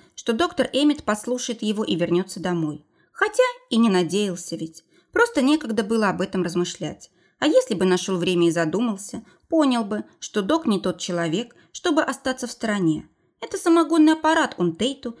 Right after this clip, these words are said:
без вопросов доверил, но дочь и внучку нет, вряд ли. Вспомнилось, сколько людей ринулось тогда в горы вытаскивать их с Пэт из-под обвала. В этот раз народу док собрал поменьше, но найти в пьющем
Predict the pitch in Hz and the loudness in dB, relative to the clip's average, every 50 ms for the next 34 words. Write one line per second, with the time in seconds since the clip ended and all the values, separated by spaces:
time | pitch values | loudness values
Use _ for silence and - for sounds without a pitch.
0 | _ _ - - 208 175 190 208 208 - 302 311 311 311 240 214 226 220 202 165 | _ _ -4 -2 0 2 2 0 0 0 0 -2 0 -2 -2 -2 0 0 0 0
1 | 175 170 160 160 160 160 - - _ _ _ _ 190 190 185 160 175 185 175 - | -2 -2 -2 -2 -4 -6 -8 -14 _ _ _ _ 0 0 2 2 2 0 -2 -2
2 | - 180 160 160 185 269 320 320 - - - - - - _ _ _ 392 403 285 | -4 -4 -2 2 2 2 2 2 -2 -8 -14 -16 -16 -18 _ _ _ -2 0 0
3 | 190 - - - _ _ _ _ _ - 277 294 226 165 - - - - - _ | 0 0 -2 -8 _ _ _ _ _ -4 -2 -2 -2 -2 -4 -8 -14 -18 -18 _
4 | _ _ _ _ _ _ _ _ _ - - - - 277 403 440 370 233 175 - | _ _ _ _ _ _ _ _ _ -20 -18 -2 0 0 4 4 4 2 2 0
5 | - - - _ _ _ - - - - 392 359 330 - 262 262 220 208 302 330 | -6 -10 -18 _ _ _ -20 -8 -2 -2 -2 0 2 2 0 0 2 2 2 2
6 | 320 262 262 269 254 240 226 233 233 - 208 185 175 165 180 165 160 160 175 240 | 2 2 2 0 0 0 0 -2 -2 -4 -4 -4 -2 -2 -2 -2 -2 -2 -2 -2
7 | 269 247 226 - - _ _ _ - 226 254 - 339 359 359 - - 294 294 - | -2 -2 -6 -10 -14 _ _ _ -6 -4 0 0 0 0 0 0 -2 -2 -2 -2
8 | - 269 254 226 - - - - 220 277 285 - - 226 - - - - - - | -2 -2 -2 -2 -6 -10 -6 -2 -2 -2 -2 -4 -6 -8 -8 -8 -10 -8 -6 -4
9 | 208 175 160 160 165 151 147 151 160 - - _ _ _ _ _ _ _ 190 185 | -4 -4 -4 -4 -4 -4 -6 -8 -12 -14 -18 _ _ _ _ _ _ _ -2 0
10 | 190 254 254 294 285 - 254 240 240 240 - - _ _ - - 277 330 370 370 | 0 2 2 0 -2 -2 -2 -2 -2 -4 -8 -16 _ _ 0 4 4 4 4 4
11 | 359 285 294 220 254 294 294 - - 262 226 240 247 254 254 247 233 220 190 170 | 2 0 0 0 0 -2 -2 -2 -4 -4 -2 -2 -2 -2 -2 -2 -2 2 4 4
12 | 160 151 - - - - - - - - _ _ _ _ _ 330 480 508 427 311 | 4 2 0 -4 -10 -10 -12 -14 -14 -18 _ _ _ _ _ 0 2 4 4 4
13 | 262 254 247 - 311 330 320 - - 185 202 233 226 - - - 214 196 190 | 4 2 2 2 2 0 2 0 -4 -4 -2 -2 -2 -4 -4 -6 -6 -6 -8